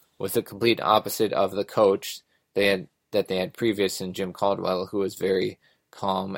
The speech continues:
and a player's coach. Instead, Matt Patricia comes from the very,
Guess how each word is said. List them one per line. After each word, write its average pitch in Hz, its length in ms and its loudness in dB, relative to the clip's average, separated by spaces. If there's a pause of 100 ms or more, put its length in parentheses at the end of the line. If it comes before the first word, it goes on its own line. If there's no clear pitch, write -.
(100)
and 92 340 -2 (100)
a 92 420 -4 (100)
player's 101 360 -2
coach. - 340 0
Instead, 95 540 -4 (260)
Matt 92 200 -4
Patricia 101 440 -4
comes 98 260 -10
from 98 200 -10
the 95 140 -10
very, 98 560 -2